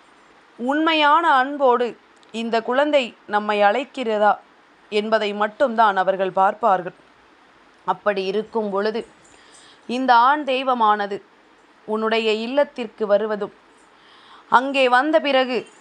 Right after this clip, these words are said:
நீ சொன்ன ஒரு வார்த்தையினால் உன் இல்லத்தை விட்டு வெளியேறி நிற்பதுமாக இருந்து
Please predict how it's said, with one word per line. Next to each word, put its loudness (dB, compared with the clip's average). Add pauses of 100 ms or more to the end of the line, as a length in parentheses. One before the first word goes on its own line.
(120)
நீ -4 (140)
சொன்ன 2
ஒரு 2 (100)
வார்த்தையினால் 0 (280)
உன் -4
இல்லத்தை 0
விட்டு -4 (280)
வெளியேறி 4
நிற்பதுமாக 0 (580)
இருந்து 0